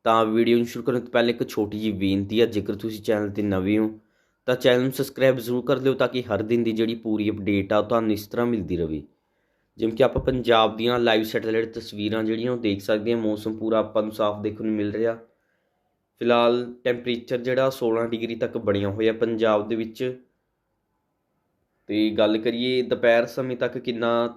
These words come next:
ਟੈਂਪਰੇਚਰ ਜਿਹੜਾ ਬਣ ਜਾਵੇਗਾ, ਜਲੰਧਰ ਦੇ ਖੇਤਰਾਂ ਵਿੱਚ ਆਪਾਂ ਨੂੰ ਇਕੱਤੀ ਡਿਗਰੀ ਜਿਹੜਾ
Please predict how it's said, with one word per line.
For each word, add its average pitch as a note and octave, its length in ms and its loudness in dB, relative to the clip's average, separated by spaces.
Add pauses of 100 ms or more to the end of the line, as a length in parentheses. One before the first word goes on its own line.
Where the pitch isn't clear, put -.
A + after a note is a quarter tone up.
(240)
ਟੈਂਪਰੇਚਰ A#2 500 -4
ਜਿਹੜਾ A2+ 240 2
ਬਣ A2+ 300 0
ਜਾਵੇਗਾ, A2 340 2
ਜਲੰਧਰ A2 460 0
ਦੇ A#2+ 160 -2
ਖੇਤਰਾਂ A#2 440 -6
ਵਿੱਚ A2 220 -6
ਆਪਾਂ A2 240 0
ਨੂੰ A2+ 160 -2
ਇਕੱਤੀ - 1200 -8
ਡਿਗਰੀ B2 300 -2
ਜਿਹੜਾ B2+ 220 4